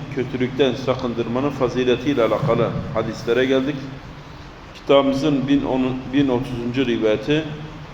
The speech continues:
Ebu Said el-Hudri radıyallahu anhu rivayet ediyor hadisimizi. Resulullah sallallahu aleyhi ve sellem şöyle buyurdu. "Men ra'a minkum munkaran felyughayyirhu biyedihi.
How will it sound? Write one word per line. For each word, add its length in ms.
Ebu 240
Said 380
el-Hudri 560
radıyallahu 600
anhu 360
rivayet 320
ediyor 200
hadisimizi. 680
Resulullah 440
sallallahu 420
aleyhi 200
ve 100
sellem 200
şöyle 340
buyurdu. 440
"Men 320
ra'a 340
minkum 460
munkaran 600
felyughayyirhu 960
biyedihi. 360